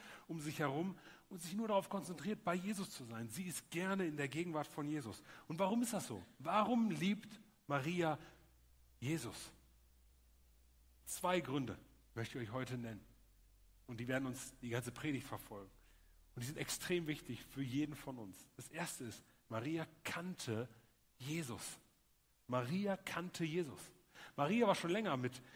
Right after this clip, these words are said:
Jesus befreundet. Jesus liebte die Familie, er war gern mit ihnen zusammen. Und wenn man Zeit miteinander verbringt, Beziehung baut, zusammen isst, zusammen spielt, was auch immer, dann lernt man jemanden kennen. Und Maria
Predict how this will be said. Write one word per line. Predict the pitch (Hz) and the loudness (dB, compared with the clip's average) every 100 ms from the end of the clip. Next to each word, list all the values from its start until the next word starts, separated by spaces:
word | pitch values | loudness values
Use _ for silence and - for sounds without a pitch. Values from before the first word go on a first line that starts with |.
| - - | -18 -4
Jesus | 131 208 170 - | 2 2 2 -4
befreundet. | 127 - 175 208 113 110 | -6 -2 0 0 -2 -2
Jesus | 151 180 - - | 0 0 -2 -4
liebte | 147 196 - | 0 0 0
die | 175 | -2
Familie, | - 175 180 180 180 | 0 0 2 0 2
er | 139 | 2
war | 156 151 | 2 2
gern | 175 190 | 2 4
mit | 175 170 | 2 0
ihnen | 156 | -6
zusammen. | - 151 156 175 170 - - - - | -2 0 2 2 -2 -8 -18 -16 -8
Und | 131 | -2
wenn | 196 220 | 2 4
man | 190 | 4
Zeit | - - 214 233 | 2 4 6 6
miteinander | 220 147 131 123 110 | 4 0 0 0 -2
verbringt, | 120 101 104 - | -4 -2 -4 0
Beziehung | 160 - - 233 208 147 | 0 0 -2 0 2 0
baut, | 127 98 87 - - _ _ | -2 -2 -6 -14 -20 _ _
zusammen | - 185 175 170 | -4 2 4 4
isst, | 170 202 - - - | 0 0 0 -6 -8
zusammen | 156 156 151 | 0 0 0
spielt, | - - 208 175 - - | -4 0 4 4 2 2
was | 185 | 4
auch | 196 180 | 4 2
immer, | 202 131 - - - _ _ _ - | 0 0 -4 -20 -20 _ _ _ -2
dann | 170 196 | 2 4
lernt | 214 226 214 | 4 2 4
man | 165 | 2
jemanden | 165 151 135 | 4 2 0
kennen. | - 202 123 - _ _ _ - | -2 -4 -4 -16 _ _ _ -6
Und | 147 156 | -4 4
Maria | 156 180 208 160 185 | 4 4 6 6 6